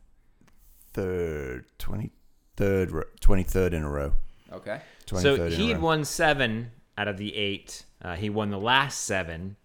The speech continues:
Speaker 3: Uh, Toon Aerts won the first one. He won that overall with Toon Aerts in second. Um, minute twenty-five gap. So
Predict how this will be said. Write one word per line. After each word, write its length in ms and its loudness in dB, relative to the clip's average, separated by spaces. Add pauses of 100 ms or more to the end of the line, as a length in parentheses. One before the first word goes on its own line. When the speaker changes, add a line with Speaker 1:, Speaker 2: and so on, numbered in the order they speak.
Speaker 3:
Uh, 100 -10
Toon 180 -8
Aerts 180 -6
won 80 -8
the 80 -8
first 300 -6
one. 320 -8 (220)
He 240 -6
won 560 -4
that 560 -6
overall 580 -6
with 140 -12
Toon 180 -8
Aerts 240 -6
in 100 -10
second. 540 -12 (380)
Um, 580 -10 (380)
minute 440 -4
twenty-five 600 -6
gap. 400 -6 (580)
So 580 -6